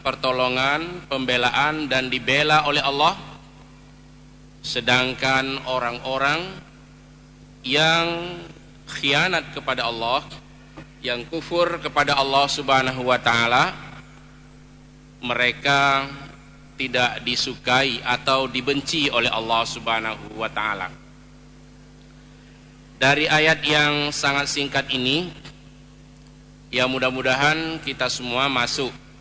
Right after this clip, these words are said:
ke dalam hamba-hamba Allah yang dianggap oleh Allah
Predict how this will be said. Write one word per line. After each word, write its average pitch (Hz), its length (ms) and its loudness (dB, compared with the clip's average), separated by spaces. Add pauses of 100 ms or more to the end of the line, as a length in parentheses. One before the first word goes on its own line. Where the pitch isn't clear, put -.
(920)
ke 131 160 0
dalam 135 520 4
hamba-hamba 123 680 0
Allah 117 360 2 (1200)
yang 135 360 2
dianggap 127 720 2
oleh 139 200 4
Allah 139 400 2